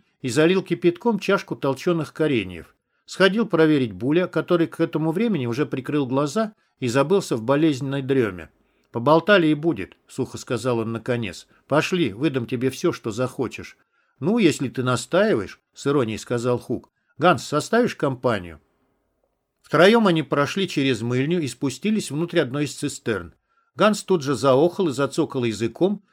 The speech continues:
обнаружив в огромном пространстве хранилища стеллажи и загоны, разбитые на ячейки, в каждой из которых лежало по артефакту. Большинство из них Гансу были знакомы только по внешнему виду —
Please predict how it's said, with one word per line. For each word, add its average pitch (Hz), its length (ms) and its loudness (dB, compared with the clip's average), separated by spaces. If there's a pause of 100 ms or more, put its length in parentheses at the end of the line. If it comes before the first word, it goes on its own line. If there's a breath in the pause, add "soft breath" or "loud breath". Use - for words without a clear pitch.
(100)
обнаружив 143 640 0
в 147 40 0
огромном 143 480 0
пространстве 139 640 -4
хранилища 160 600 -2
стеллажи 139 560 -2
и 139 120 -4
загоны, 143 540 -2 (300)
разбитые 147 520 0
на 175 80 0
ячейки, 143 720 -2 (220)
в - 40 -20
каждой 147 300 2
из 123 100 -6
которых 160 460 -2
лежало 135 380 0
по 139 120 -6
артефакту. 131 800 -6 (340)
Большинство 151 540 0
из 185 160 4
них 220 180 0
Гансу 175 340 2
были 156 220 2
знакомы 156 520 -2
только 151 280 -2
по 151 160 -2
внешнему 165 460 -2
виду — 139 360 -6